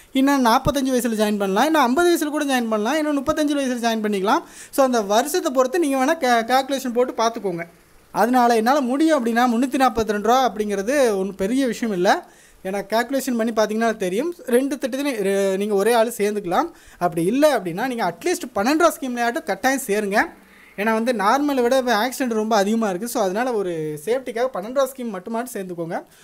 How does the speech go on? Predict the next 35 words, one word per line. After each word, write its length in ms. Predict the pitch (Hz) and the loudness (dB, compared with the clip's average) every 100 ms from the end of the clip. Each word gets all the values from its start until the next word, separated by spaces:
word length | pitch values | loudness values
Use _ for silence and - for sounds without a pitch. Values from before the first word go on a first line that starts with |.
| _ | _
முடிஞ்சா 300 | 277 277 320 | -6 -2 0
ரெண்டு 220 | 285 254 247 | 0 -2 -6
ஸ்கீம்லையும் 260 | 233 240 226 | -8 -6 -8
சேர்ந்துக்கலாம். 380 | 190 170 202 320 - - | -8 -6 -4 -4 -10 -4
எப்படி 300 | 240 294 415 | 0 2 0
சேரணும் 340 | 339 302 330 320 | 2 2 2 2
அப்படின்னா, 480 | 233 220 226 320 339 - - - | 0 4 4 2 -2 -12 -20 -2
நீங்க, 180 | 240 254 247 240 226 220 214 208 208 202 214 | 2 4 6 4 4 4 4 2 2 2 0
ஒரு 180 | 208 208 | 0 2
வங்கியில 420 | 208 208 240 277 | 2 2 2 2
வந்து 280 | 277 269 254 | 2 2 2
அக்கவுண்ட் 220 | 269 277 | 2 0
வச்சிருப்பீங்கல்ல, 580 | 269 262 294 285 214 151 | -2 -2 -2 0 0 0
so, 200 | 220 208 | -4 -4
உங்க 160 | 202 | 2
பாஸ்புக், 280 | 226 - 233 | 0 0 0
ஆதார் 320 | 240 233 233 | 2 2 0
கார்டு, 140 | 233 233 | 0 0
இந்த 180 | 233 | 0
டீட்டெயில்லாம் 400 | 220 233 233 233 | -2 -4 -4 -2
கொண்டு 180 | 220 214 | -2 -4
போய் 120 | 233 | -4
அந்த 260 | 277 240 202 | -4 -4 -2
பேங்க்ல 300 | 220 247 214 | -2 -2 -2
போய், 160 | 233 277 | 0 0
"எனக்கு 240 | 240 220 | -2 -2
இந்த 260 | 214 208 196 | -2 -2 -2
பன்னெண்டு 140 | 208 | -2
ரூபா 160 | 226 226 | -2 0
ஸ்கீம் 260 | 226 226 214 | -2 -4 -4
வேணும், 220 | 208 233 | -4 -4
இல்லைன்னா 240 | 214 220 | -4 -4
முன்னூத்தி 180 | 214 226 | -4 -4
முப்பது 60 | 220 | -4
ரூபா 160 | 208 | -2